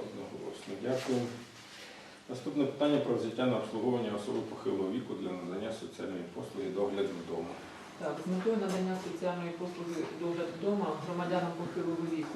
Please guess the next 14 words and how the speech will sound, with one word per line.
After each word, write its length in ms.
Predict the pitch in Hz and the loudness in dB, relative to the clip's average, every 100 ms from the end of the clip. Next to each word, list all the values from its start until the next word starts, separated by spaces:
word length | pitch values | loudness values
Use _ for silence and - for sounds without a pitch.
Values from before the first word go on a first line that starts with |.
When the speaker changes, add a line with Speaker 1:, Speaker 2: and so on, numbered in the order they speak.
| 151 151 | -2 0
Speaker 2:
які 120 | 175 165 | -2 -2
не 60 | 156 | 0
здатні 300 | 160 151 151 151 | 0 0 -2 -4
до 60 | 165 | -4
самообслуговування 960 | 170 165 160 165 170 208 240 180 147 | -4 -4 -4 -4 0 2 4 2 0
і 60 | 147 | -2
потребують 600 | 165 170 170 185 175 - | -2 -2 0 0 0 -2
постійної 480 | 165 - 170 156 151 | -4 -4 -2 -2 -4
сторонньої 440 | - 165 160 151 | -4 -4 -2 -4
допомоги, 560 | - - 175 190 214 156 - - - - - - - | -4 -4 -2 0 2 0 -4 -10 -16 -16 -16 -12 -6
виконавчий 440 | 180 190 190 170 | -2 0 0 0
комітет, 380 | 165 165 165 170 165 | -2 -2 -2 0 0
розглянувши 400 | 165 165 160 151 | 0 -2 -2 0
заяву, 500 | 160 156 147 147 151 | 0 2 2 2 0